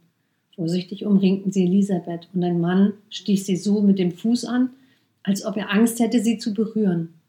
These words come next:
Er rümpfte die Nase und grunzte hässlich. Aber dann half eine alte Frau doch Elisabeth wieder auf die Füße und versuchte sogar, sie zu trösten. Sie sprach aber eine Sprache,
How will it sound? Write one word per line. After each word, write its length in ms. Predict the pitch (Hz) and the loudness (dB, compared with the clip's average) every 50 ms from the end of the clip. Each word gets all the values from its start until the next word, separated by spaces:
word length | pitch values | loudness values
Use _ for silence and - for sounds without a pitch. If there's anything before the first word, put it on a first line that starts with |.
| _ _ _ _ _ _ _ _ _ _ _ | _ _ _ _ _ _ _ _ _ _ _
Er 140 | - 165 - | -18 -8 -4
rümpfte 320 | 175 180 175 - - 175 160 | -2 0 0 -2 -4 -8 -6
die 140 | - 190 180 | -2 -2 0
Nase 480 | 175 175 175 185 196 196 196 185 165 | 0 0 0 0 0 0 -2 -2 -6
und 140 | 170 180 170 | -8 -10 -12
grunzte 600 | - - - 185 202 226 240 240 - - - - | -12 -8 -2 2 4 4 4 4 2 -4 -12 -14
hässlich. 640 | - 170 165 170 - - - 175 185 190 - - _ _ _ _ _ _ _ _ _ _ _ _ - | -16 -16 -16 -16 -16 -18 -18 -18 -18 -18 -20 -20 _ _ _ _ _ _ _ _ _ _ _ _ -4
Aber 160 | 226 226 226 | -2 0 0
dann 260 | 226 226 233 220 226 | 2 0 0 0 2
half 200 | 254 247 247 - | 2 0 0 -2
eine 280 | - 214 202 196 196 196 | -2 0 2 2 2 2
alte 240 | - 190 196 - 196 | -2 -6 -8 -8 -12
Frau 460 | - - - 175 190 202 214 - - _ _ _ _ _ - | -14 -10 -6 -4 -4 -4 -6 -8 -12 _ _ _ _ _ -2
doch 180 | - 254 247 240 | 0 0 2 2
Elisabeth 600 | 233 208 214 226 202 233 220 196 214 208 202 - | 2 2 2 2 2 2 0 0 0 -2 -2 0
wieder 180 | 202 202 175 | 0 0 0
auf 80 | 190 190 | -2 -4
die 100 | - 202 | -6 -8
Füße 320 | 196 - 247 226 - - | -6 -4 -4 -4 -2 -2
und 120 | 196 196 196 | -4 -2 -2
versuchte 400 | 202 180 214 226 220 - - 214 | -2 -4 -4 -6 -6 -6 -6 -4
sogar, 440 | 202 226 202 214 208 202 202 214 208 | -4 -4 -4 -4 -4 -4 -2 -2 -2
sie 200 | 185 190 185 - | -4 -4 -4 -4
zu 120 | - 220 | -6 -8
trösten. 640 | 190 - - 175 165 170 170 - - - 180 180 175 _ _ _ _ _ _ _ _ _ _ _ | -8 -8 -6 -6 -6 -6 -8 -12 -16 -18 -18 -18 -18 _ _ _ _ _ _ _ _ _ _ _
Sie 120 | - - 202 | -12 -10 -8
sprach 460 | - - - - 196 196 208 196 - | -8 -10 -8 -8 -6 -6 -6 -4 -4
aber 220 | 202 190 196 196 | -4 -4 -2 -2
eine 220 | 196 208 196 196 196 | -2 0 0 0 0
Sprache, 720 | 196 - - 190 190 190 196 190 - 247 240 240 240 226 | 0 -4 -6 -4 -2 -2 -2 -2 -2 -2 0 0 0 -2